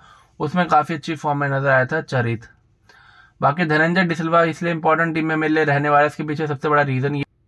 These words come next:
कि ऐसे पिच पे स्पिन मतलब बोलो तो यहाँ पे आपको बैटिंग, बैटिंग तो कंट्रीब्यूट करके देगा, साथ ही बॉलिंग से भी मिडिल ओवर में यहाँ पे हसरंगा का स्पिन बॉलिंग करते हुए नजर आएगा,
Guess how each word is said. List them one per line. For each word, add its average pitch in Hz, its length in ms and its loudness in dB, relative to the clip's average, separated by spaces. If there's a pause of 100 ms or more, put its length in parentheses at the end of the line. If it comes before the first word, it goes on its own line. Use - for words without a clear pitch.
कि 160 120 0
ऐसे 156 220 2
पिच 170 160 -2
पे 175 160 -2
स्पिन 165 320 -4
मतलब 160 360 2 (100)
बोलो 151 240 4
तो 160 120 -2
यहाँ 151 120 4
पे 156 220 0
आपको 151 280 0
बैटिंग, 139 420 0
बैटिंग 139 380 0
तो 151 100 -8
कंट्रीब्यूट 143 500 -2
करके 147 240 -2
देगा, 139 260 -2
साथ 147 140 -2
ही 151 100 -2
बॉलिंग 139 420 -2
से 147 120 -2
भी 160 200 -4 (460)
मिडिल 147 260 2
ओवर 151 220 6
में 151 140 0
यहाँ 147 140 4
पे 156 140 -4 (120)
हसरंगा 147 440 0
का 151 140 0
स्पिन 147 260 -6
बॉलिंग 135 320 2
करते 135 240 0
हुए 135 100 0
नजर 123 260 2
आएगा, 139 360 2